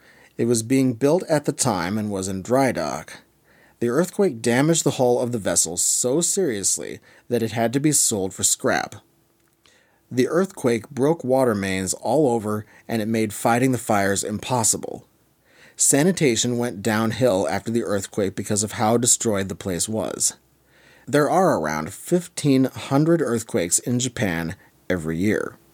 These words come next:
What happened in the Kanto earthquake is comparable to what happened in San Francisco in nineteen oh six. It was also a seven point nine earthquake. It destroyed many buildings, and a conflagration ensued that burned down a very, very large part of the city.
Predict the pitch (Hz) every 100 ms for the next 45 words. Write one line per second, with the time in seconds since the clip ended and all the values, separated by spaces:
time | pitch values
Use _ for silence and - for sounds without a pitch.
0 | _ _ _ _ - 147 151 202 208 160
1 | 131 117 139 127 120 117 98 113 107 101
2 | 85 85 - 110 - - 180 175 156 127
3 | 117 113 120 117 101 107 95 90 110 98
4 | 92 - 139 - 107 95 92 87 87 87
5 | 76 - - 135 - - - _ _ _
6 | - 127 117 160 196 - 101 92 110 95
7 | 90 92 76 82 80 69 67 - 80 95
8 | - - - - 117 113 - 113 92 101
9 | 143 123 98 85 80 101 - - - 131
10 | 165 160 - 135 120 127 113 123 147 143
11 | 101 82 101 98 - 165 101 69 87 -
12 | - 104 104 120 135 135 107 107 92 95
13 | 104 110 123 110 98 104 101 104 101 92
14 | 92 92 - - 82 85 65 82 - 113
15 | -